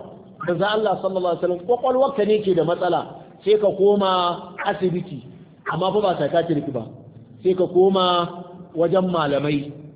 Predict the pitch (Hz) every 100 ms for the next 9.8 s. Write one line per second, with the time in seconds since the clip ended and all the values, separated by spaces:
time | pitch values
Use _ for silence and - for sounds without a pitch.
0 | - 147 185 202 165 160 165 175 220 196
1 | 175 160 151 - - - - - 185 196
2 | 214 208 196 190 190 208 226 196 - 156
3 | 165 147 190 190 190 170 156 165 160 160
4 | 202 208 165 - - - - - 156 196
5 | 220 196 185 202 214 208 170 170 190 226
6 | 190 190 208 190 175 202 214 - - -
7 | 165 156 190 202 208 185 170 160 190 202
8 | 190 175 160 180 175 143 - - - -
9 | 151 180 175 151 151 156 120 -